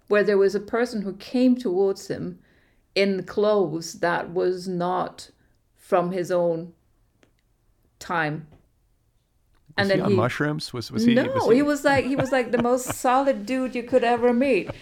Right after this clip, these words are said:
Speaker 1: But as I said, he loved a good story, so who knows? And now he's dead, which is, um, he died very old of age. He just, uh,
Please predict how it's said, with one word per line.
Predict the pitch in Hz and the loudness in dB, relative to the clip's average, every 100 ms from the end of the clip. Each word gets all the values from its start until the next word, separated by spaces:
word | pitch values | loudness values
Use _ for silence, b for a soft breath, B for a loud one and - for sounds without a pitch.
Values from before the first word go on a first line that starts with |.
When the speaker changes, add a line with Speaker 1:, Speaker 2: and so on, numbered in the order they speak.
| B 143 - | B -6 6
Speaker 1:
But | 233 | 6
as | 208 220 | 6 6
I | 240 | 4
said, | 233 254 233 | 6 4 2
he | 220 | 0
loved | 226 233 247 | 4 4 4
a | 240 | 2
good | 226 220 | 2 0
story, | - 240 247 233 175 | 0 4 6 6 4
so | 170 214 | 2 -2
who | 208 240 | 0 -2
knows? | 233 254 196 170 - b b b | 0 2 0 -2 -10 b b b
And | 214 | 2
now | 269 | 4
he's | 320 302 - | 4 0 -2
dead, | - 233 277 156 110 - | -2 0 2 0 -2 -4
which | 226 226 | -4 -2
is, | 247 214 - - - - - | -4 -4 -10 -14 -18 -12 -4
um, | 202 196 202 196 202 | 2 2 2 -2 -8
he | 214 214 | -8 -8
died | - 233 240 208 202 - | -2 0 2 2 0 -8
very | 208 240 247 | -2 2 4
old | 202 196 190 | 4 2 0
of | 196 | -2
age. | 190 190 | -2 -4
He | 190 | -12
just, | 196 202 | -10 -12
uh, | - | -14